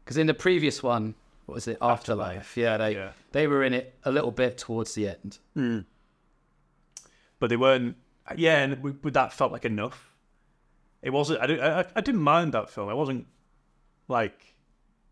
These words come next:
Speaker 2: it wasn't as good as I thought it could have been, but I still enjoyed it. Whereas this one, I went, "Did we really do a sequel?" Like, I think it ended okay, that Afterlife one. It felt like a nice little wrap up to, I guess, the original Ghostbusters. It was kinda like, "Look, these new kids can come and take on the,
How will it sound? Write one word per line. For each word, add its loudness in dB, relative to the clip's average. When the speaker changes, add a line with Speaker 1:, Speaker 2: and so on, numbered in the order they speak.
Speaker 2:
it -4
wasn't 2
as -4
good 0
as 0
I -4
thought 0
it -10
could -2
have -2
been, -12
but -2
I -8
still 0
enjoyed 0
it. -8
Whereas -2
this -4
one, -2
I 0
went, -2
"Did 2
we 2
really 2
do -4
a -6
sequel?" -4
Like, 0
I 0
think 2
it 2
ended 2
okay, 2
that -4
Afterlife -2
one. -8
It -14
felt -2
like -4
a 0
nice -2
little -4
wrap 0
up -4
to, -2
I -2
guess, -4
the -4
original -2
Ghostbusters. -2
It -4
was -8
kinda -2
like, -6
"Look, 2
these -2
new 2
kids -4
can -6
come -4
and -2
take -2
on -2
the, -2